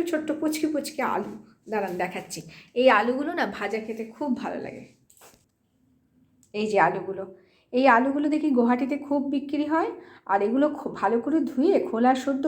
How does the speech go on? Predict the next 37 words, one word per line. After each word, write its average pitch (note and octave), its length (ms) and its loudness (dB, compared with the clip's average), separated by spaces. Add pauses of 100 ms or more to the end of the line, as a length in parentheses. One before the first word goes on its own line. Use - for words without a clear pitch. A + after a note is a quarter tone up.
পাঁচ G3+ 320 -2
ফোড়ন, C4+ 300 0
লঙ্কা A#3 400 0
ফোড়ন C4 380 0
দিয়ে C#4 140 0
একটু C#4 200 -4
তেল A3+ 320 -2
তেল B3 180 2
করে C#4 200 2
ভাজলে C4 480 0
ডালের G#3 500 2
সাথে, C#4+ 240 -2
আহা A3 340 -2
হা, G#3 160 -10 (400)
আর G3+ 220 2
কিছু A#3+ 240 -4
লাগে E3+ 280 0
না, E3 120 -12 (600)
ভীষণ B3 360 2
সুস্বাদু। A3 500 -2
সেদিনকে B3+ 400 0
আমাদের, C4+ 440 2
উম, A3+ 180 0 (400)
পুজো A#3+ 240 2
প্যান্ডেলে, C4+ 500 2
মানে G3 180 -4
সরস্বতী A#3 440 -2
পুজোর C4 320 0
রাত্রেবেলা A3 540 2 (420)
খিচুড়ির C4+ 480 -2
সঙ্গে D4 180 0
এই C4+ 140 4
আলু G#3+ 240 4
ভাজা B3+ 240 4
যা C#4+ 140 4 (180)
লেগেছে G3+ 460 -4
না E4 140 0